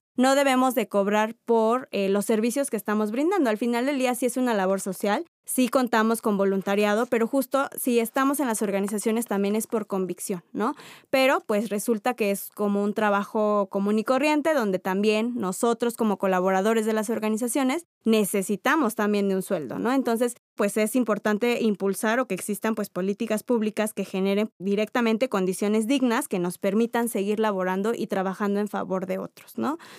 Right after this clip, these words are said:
Entonces, bueno, eso es lo que quería abonar a este mito para desmitificarlo.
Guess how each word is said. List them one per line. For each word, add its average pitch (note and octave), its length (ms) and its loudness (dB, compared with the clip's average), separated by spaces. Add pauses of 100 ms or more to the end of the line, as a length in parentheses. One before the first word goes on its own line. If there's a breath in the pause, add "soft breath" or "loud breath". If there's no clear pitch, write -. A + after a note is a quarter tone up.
(220 loud breath)
Entonces, B3+ 480 2
bueno, G#3+ 300 2 (240 loud breath)
eso C4+ 640 2 (180)
es A3 200 0
lo A#3+ 140 0
que G#3+ 120 -2
quería G3+ 360 0
abonar G3 480 0
a G3+ 140 2
este F#3+ 240 -2
mito G3 320 -2
para F3+ 460 -6
desmitificarlo. F#3 920 -6